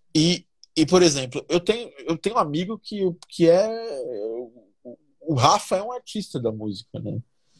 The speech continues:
Ele é um compositor que trabalha com prazo e tudo mais, mas ele é um artista. Então, o que você pode fazer pra você ir evoluindo como compositor, não só participar de mais game jams, eu acho que é legal, né?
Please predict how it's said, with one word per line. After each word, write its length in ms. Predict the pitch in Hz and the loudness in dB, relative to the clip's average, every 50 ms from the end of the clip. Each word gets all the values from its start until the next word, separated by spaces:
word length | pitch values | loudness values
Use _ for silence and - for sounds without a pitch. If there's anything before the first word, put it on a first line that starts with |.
| _ _ - | _ _ 4
Ele 280 | 113 135 143 151 143 | 4 6 8 6 6
é 140 | 147 160 180 | 8 6 6
um 280 | 202 190 175 147 131 117 | 4 2 -4 -10 -14 -12
compositor 840 | - 143 135 123 - 139 127 127 123 - _ - 123 127 131 127 120 | -10 -10 -10 -6 -6 -6 -6 -6 -8 -10 _ 2 4 4 6 4 2
que 140 | - 117 | 0 -4
trabalha 420 | 113 - 123 117 110 120 123 123 117 | 2 4 4 4 6 6 4 4 2
com 200 | - 123 113 104 - | -2 -6 -12 -10 0
prazo 380 | - 120 117 120 120 117 110 113 | 4 6 6 8 6 6 4 0
e 40 | 110 | -6
tudo 220 | - 113 117 117 | -12 -10 -8 -6
mais, 280 | 117 117 123 131 131 - _ _ _ _ _ _ _ | -4 -2 -2 -2 -4 -8 _ _ _ _ _ _ _
mas 160 | - 185 190 | -6 -2 0
ele 160 | 254 233 185 | 0 2 2
é 100 | 165 185 | 2 2
um 100 | 214 185 | 2 2
artista. 540 | 147 127 - - - 113 104 - - _ 120 - _ _ _ _ _ _ _ - - - - - _ _ - | 0 0 -2 -4 -8 -10 -10 -12 -14 _ -20 -20 _ _ _ _ _ _ _ -20 -20 -20 -20 -20 _ _ -2
Então, 340 | 123 - 208 254 254 - - - | 2 4 4 4 4 2 -4 -12
o 80 | 160 | -18
que 260 | 151 - _ _ - - | -20 -20 _ _ -6 -2
você 120 | - 175 | -2 -2
pode 360 | 170 - 196 196 196 185 175 | 0 4 4 4 4 4 2
fazer 460 | - 196 170 156 135 127 135 135 123 | 0 0 0 0 0 -2 -4 -4 -4
pra 100 | 131 135 | -6 -8
você 280 | 127 131 135 - - 147 | -8 -8 -6 -6 -4 -2
ir 60 | 147 156 | -2 -2
evoluindo 680 | 135 127 139 170 180 165 139 127 143 180 190 180 - | -2 0 0 0 2 0 -2 -4 -8 -4 -2 -2 0
como 240 | - 147 135 131 - | 0 0 -2 -2 -2
compositor, 680 | 135 127 - - 123 113 113 - - 143 156 175 170 - - - - _ _ | -4 -2 0 0 0 0 -2 2 4 6 6 6 4 0 -8 -20 -20 _ _
não 140 | - 226 277 | 4 4 4
só 220 | - - - 208 180 | 4 6 6 4 6
participar 640 | - - 156 147 - - 156 131 - - 165 190 | 8 6 4 4 2 -4 -8 0 4 6 6 6
de 120 | 180 - 156 | 4 2 -4
mais 280 | 139 135 131 123 120 | -8 -6 -6 -8 -8
game 260 | 113 123 120 113 110 104 | -10 -14 -14 -14 -10 -4
jams, 240 | 120 139 160 175 151 | 0 2 2 4 6
eu 140 | 131 120 | 6 8
acho 160 | 123 120 - - | 6 6 4 0
que 60 | 127 | -4
é 40 | 110 | -4
legal, 440 | 107 101 110 110 120 165 208 - _ _ _ _ _ | -4 -2 2 2 2 2 2 -2 _ _ _ _ _
né? 280 | 117 110 107 123 147 | -10 -6 -6 -6 -6